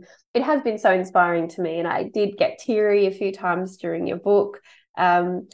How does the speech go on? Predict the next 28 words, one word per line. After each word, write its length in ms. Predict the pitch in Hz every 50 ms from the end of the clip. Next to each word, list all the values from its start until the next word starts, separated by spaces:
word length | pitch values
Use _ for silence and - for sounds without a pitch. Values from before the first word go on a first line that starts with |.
| _ _ _
and 140 | - - 220
I 60 | 226
said 200 | 226 - 254 294 -
to, 160 | - 254 190 - _ _ -
to 160 | - 247 254
Jess, 340 | - - 277 226 226 - - -
like 180 | 226 233 233 -
I 60 | -
said, 180 | - - 277
"Oh, 80 | 277 269
we've, 180 | 254 285 277 - - -
we've 140 | - 285 339
only 220 | 370 320 247 226 214
met 180 | 208 185 190
a 40 | 214
couple 300 | - 262 240 - 202 196
of 140 | 202 202 202
times." 500 | 240 262 240 226 226 233 240 240 233 -
And, 340 | - 190 190 196 202 202 202 - - - - - - -
um, 560 | - 202 202 196 196 196 196 196 - - - _ _
but 120 | - 254 214
I, 240 | 208 220 226 226 -
I 120 | - 220 233
felt 280 | 233 - 269 233 -
very 200 | 233 233 220 214
proud 340 | 214 - - 262 220 214 277
of 120 | 302 277 277
you 300 | 330 349 381 392 403 381